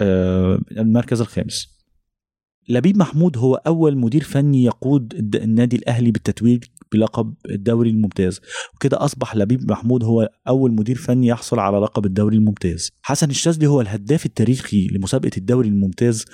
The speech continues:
برصيد مية تلاتة وسبعين هدف سجلهم على مدار تاريخه، آه، ويليه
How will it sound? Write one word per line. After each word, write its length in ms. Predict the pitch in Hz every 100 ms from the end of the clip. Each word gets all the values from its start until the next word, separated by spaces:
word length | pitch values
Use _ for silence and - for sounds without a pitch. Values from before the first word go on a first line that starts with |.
| - - - -
برصيد 460 | 110 107 - 127 117 - -
مية 340 | 113 120 117
تلاتة 380 | 101 98 113 110
وسبعين 400 | - 92 107 104
هدف 380 | 110 113 - - _ _
سجلهم 500 | - 101 98 117 120
على 180 | 95 98
مدار 420 | 98 98 117 117
تاريخه، 480 | - 98 110 - 117 113 _ _ _ -
آه، 400 | 95 98 - - 208 _ _
ويليه 580 | 117 113 113 110 147